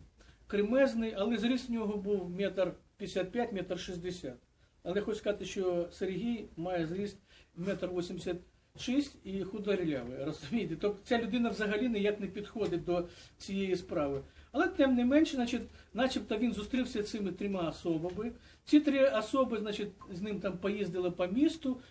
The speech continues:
потім виїхали на заправку за місто. Тобто, якщо б люди хотіли щось відібрати, то вони б краще б зробили там десь за містом. Але, значить, заправили автомобіль, приїхали на місце,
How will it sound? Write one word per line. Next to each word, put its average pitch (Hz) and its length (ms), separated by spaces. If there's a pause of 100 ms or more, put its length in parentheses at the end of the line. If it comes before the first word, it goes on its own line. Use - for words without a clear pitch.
(100)
потім 254 340
виїхали 208 440
на 196 140
заправку 185 560
за 175 120
місто. 269 480 (260)
Тобто, 233 160
якщо 254 200
б 240 120
люди 247 200
хотіли 240 380
щось 247 260
відібрати, 269 460
то 214 140
вони 214 180
б 233 80
краще 240 280
б - 20 (180)
зробили 220 320
там 220 260
десь 208 120
за 202 120
містом. 135 460 (500)
Але, 262 280
значить, 240 320
заправили 220 460
автомобіль, 220 500
приїхали 208 440
на 196 120
місце, 277 420